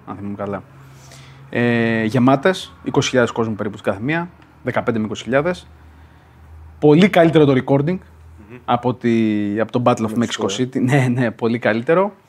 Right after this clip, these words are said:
Speaker 1: Και νομίζω ότι έχει δώσει και, εμ, εκτελέσεις τραγουδιών που έχουν μείνει, διασκευές, κατά κύριο λόγο, που έχουν μείνει στην ιστορία. Δηλαδή, έχουν πει το Kick Out of J-, Kick Out of Jams,
Speaker 2: Τον M C five, ε.
Speaker 1: τον M C five, το οποίο δεν ήταν η πρώτη φορά που το είχαν πει, αλλά εκεί το διασκευάζουν φανταστικά.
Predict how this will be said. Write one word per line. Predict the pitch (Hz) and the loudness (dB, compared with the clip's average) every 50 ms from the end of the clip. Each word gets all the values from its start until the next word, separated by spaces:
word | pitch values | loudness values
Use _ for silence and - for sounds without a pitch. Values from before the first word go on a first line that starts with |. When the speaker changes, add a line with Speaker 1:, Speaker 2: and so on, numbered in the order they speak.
| _ _ _ _ _ _ _ _ | _ _ _ _ _ _ _ _
Speaker 1:
Και | - 147 | 0 2
νομίζω | 147 143 160 180 185 | 4 4 4 4 2
ότι | 202 175 196 | 2 2 0
έχει | 190 196 185 160 | 0 2 0 2
δώσει | 139 160 196 208 202 - 175 | 4 4 4 4 2 0 -4
και, | 147 139 - 156 147 139 135 131 127 123 | -6 -2 0 2 4 4 4 2 2 0
εμ, | 120 117 113 107 107 104 107 110 - - _ _ _ _ _ - - - - - - - | 0 -2 -4 -6 -8 -8 -10 -12 -14 -16 _ _ _ _ _ -20 -20 -20 -20 -20 -14 -6
εκτελέσεις | - - - - - 135 127 151 175 175 175 - | -4 -4 -2 0 2 4 4 6 4 4 2 2
τραγουδιών | 175 160 151 135 135 135 123 123 156 175 180 156 | 2 2 2 2 2 0 0 0 0 0 0 0
που | - 180 | 0 -2
έχουν | 165 - 170 160 | -2 -2 -2 -2
μείνει, | 165 175 180 180 170 | 0 0 0 0 0
διασκευές, | 135 135 147 - - 151 143 139 160 143 - | 0 0 0 0 0 2 4 4 4 2 2
κατά | 139 123 123 | 2 0 2
κύριο | 120 135 131 | 2 2 2
λόγο, | 139 156 | 2 2
που | 151 | 2
έχουν | 139 143 147 | 0 0 0
μείνει | 151 147 | 0 -2
στην | 143 147 | -2 -4
ιστορία. | 139 - 139 131 135 131 113 | -2 0 2 2 4 4 2
Δηλαδή, | 107 113 117 120 123 135 135 135 | 2 2 2 2 4 4 6 4
έχουν | 135 131 139 131 127 | 4 2 0 -2 -2
πει | - 139 123 | -2 -2 0
το | 135 135 127 120 | 2 2 2 2
Kick | - 135 | 0 0
Out | 127 151 135 127 | 0 2 2 2
of | 123 110 110 | 0 -4 -6
J-, | 120 127 - 131 | -8 -12 -12 -10
Kick | - 123 143 131 | -4 -2 0 0
Out | 120 | 0
of | 113 110 104 | -2 -6 -4
Jams, | 127 143 151 165 170 - - | -2 0 0 0 -2 -6 -12
Speaker 2:
Τον | - 98 101 98 | -20 -20 -20 -20
M | - - - - | -20 -20 -14 -10
C | 110 | -10
five, | 101 | -8
ε. | 92 87 92 104 - _ - | -8 -10 -14 -18 -20 _ -6
Speaker 1:
τον | 123 127 131 | -2 -2 0
M | 127 | -2
C | - - 120 - | -2 -6 -4 0
five, | 139 131 131 127 117 - | 2 2 2 2 2 2
το | - 123 | 2 2
οποίο | 120 117 - 143 147 143 - | 2 2 4 4 4 4 4
δεν | 156 160 170 | 2 2 2
ήταν | 190 170 | 2 2
η | |
πρώτη | 131 143 - - | 2 0 0 0
φορά | 127 117 | -2 -2
που | 107 | 0
το | 117 104 | -2 -2
είχαν | 110 110 | -4 -2
πει, | 107 151 | 0 2
αλλά | 165 147 147 147 147 - _ _ _ _ _ - | 4 4 4 2 0 -4 _ _ _ _ _ -8
εκεί | 110 135 139 - 147 | -6 -6 -4 -4 -4
το | 135 - 143 | -2 -2 0
διασκευάζουν | 123 131 123 - - 135 135 135 127 | 0 0 0 0 0 0 0 0 0
φανταστικά. | - 131 123 120 104 - - - 151 160 185 190 | 0 -2 -4 -4 -4 -4 -2 0 0 0 0 -2